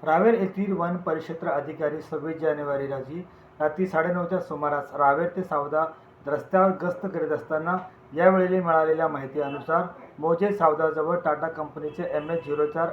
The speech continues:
एफजे बत्तीस अठ्ठेचाळीस क्रमांकाच्या मालवाहू गाडीतून तपासणी केली असता त्यातून सागवानाचे लाकड अवैधरित्या होत असल्याचे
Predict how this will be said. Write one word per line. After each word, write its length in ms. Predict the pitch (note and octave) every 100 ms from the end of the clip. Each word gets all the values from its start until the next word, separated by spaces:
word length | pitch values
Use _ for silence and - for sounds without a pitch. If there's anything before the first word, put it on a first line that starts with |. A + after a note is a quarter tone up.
| -
एफजे 420 | D#3+ E3 D#3+ C#3+ - - - C3+
बत्तीस 320 | D#3 - G3+
अठ्ठेचाळीस 520 | - - E3 E3 E3
क्रमांकाच्या 520 | E3 D#3 D#3 D#3 D#3 D#3
मालवाहू 460 | D#3 D#3 D#3 D#3
गाडीतून 440 | D3+ D3 D3 F#3 F#3 - - - D#3+
तपासणी 400 | D#3 F3 F#3+ F#3
केली 240 | E3+ D#3+
असता 180 | D#3+ E3+
त्यातून 340 | D#3+ D3+ D#3+
सागवानाचे 580 | C#3 C#3+ C#3 D3+ D3+ D#3
लाकड 240 | D3 D#3 F3
अवैधरित्या 520 | D3 D#3 D#3+ D#3+ D#3
होत 180 | D3 D3
असल्याचे 340 | D#3 D3+